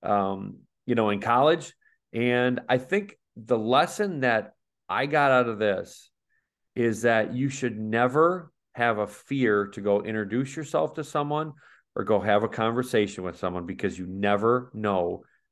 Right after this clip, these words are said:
where it will lead. And I can share, you know, the story of when I got hired at Wisconsin. I remember John Detman calling me, had an interview,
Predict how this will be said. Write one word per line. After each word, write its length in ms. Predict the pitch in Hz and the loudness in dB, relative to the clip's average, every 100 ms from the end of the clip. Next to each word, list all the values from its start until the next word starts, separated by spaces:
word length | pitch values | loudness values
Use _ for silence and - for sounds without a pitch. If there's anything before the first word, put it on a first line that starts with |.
| - | 0
where 180 | 101 104 | 2 4
it 220 | 101 104 | 4 2
will 180 | 110 101 | 0 2
lead. 360 | 101 87 82 - _ _ - | 0 -2 -8 -16 _ _ -8
And 140 | 87 | -2
I 80 | 107 | 0
can 200 | 127 127 | -2 -4
share, 640 | 107 135 127 131 135 135 - _ _ - | -4 2 4 4 2 -2 -20 _ _ -8
you 100 | 104 | -2
know, 260 | 107 101 101 | -2 -2 -4
the 100 | 110 | -8
story 400 | - 120 123 135 | -2 2 6 6
of 140 | 117 | 4
when 220 | 104 113 - | 2 -4 -4
I 200 | 95 117 | -2 0
got 180 | 127 117 | 2 0
hired 320 | - 120 139 | 0 0 2
at 80 | 131 | 0
Wisconsin. 560 | 104 - 113 127 131 120 | -4 -6 -4 -4 -4 -4
I 60 | |
remember 320 | 107 110 113 | -2 -2 -4
John 300 | 104 113 113 | -2 -2 0
Detman 340 | 107 117 123 110 | 0 -2 -2 -6
calling 320 | 113 113 123 | 0 0 0
me, 140 | 135 | -4
had 180 | 120 104 | 0 0
an 100 | 101 | 0
interview, 540 | 110 131 131 143 160 | -4 -2 -2 -2 -2